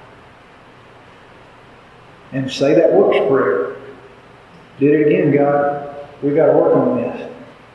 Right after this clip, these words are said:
So don't conform.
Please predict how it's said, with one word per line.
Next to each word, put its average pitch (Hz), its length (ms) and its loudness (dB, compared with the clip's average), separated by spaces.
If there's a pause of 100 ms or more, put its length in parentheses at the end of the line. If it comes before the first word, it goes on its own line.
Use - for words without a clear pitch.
(1800)
So 143 180 -6
don't - 260 2
conform. - 720 2